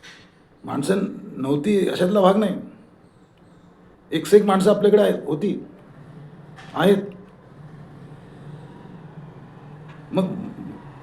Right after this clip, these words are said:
मराठी माणूस मागे का हटतोय? सत्तर वर्ष झाली स्वातंत्र्याला,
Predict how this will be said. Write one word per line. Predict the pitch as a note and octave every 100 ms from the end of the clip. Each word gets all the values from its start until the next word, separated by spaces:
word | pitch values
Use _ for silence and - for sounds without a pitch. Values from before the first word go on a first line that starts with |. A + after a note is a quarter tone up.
| - -
मराठी | - - D3 G3
माणूस | F3+ - D3+
मागे | D3+ D3+ G3+
का | G3 G#3+
हटतोय? | F#3 F3+ D3+ - E3 A#2+ - - - - - - - - - - - - - - - - - - - - -
सत्तर | C#3+ A3+
वर्ष | G#3 F#3+
झाली | G#3 G#3
स्वातंत्र्याला, | F#3 F3+ F3+ A#2 F#2+